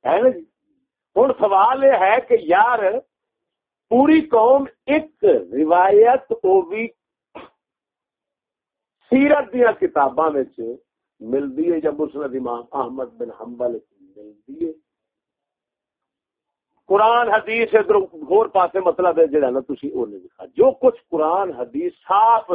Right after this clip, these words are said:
ظاہر حکم تے قرآن حدیث شرع دے پڑھن دا ہے،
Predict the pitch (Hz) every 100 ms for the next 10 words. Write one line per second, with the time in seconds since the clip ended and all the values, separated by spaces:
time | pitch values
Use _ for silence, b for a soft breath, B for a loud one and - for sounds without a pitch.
0 | 135 208 220 220 160 175 208 226 226 254
1 | - 214 240 262 214 208 220 226 - 208
2 | 262 269 240 240 190 160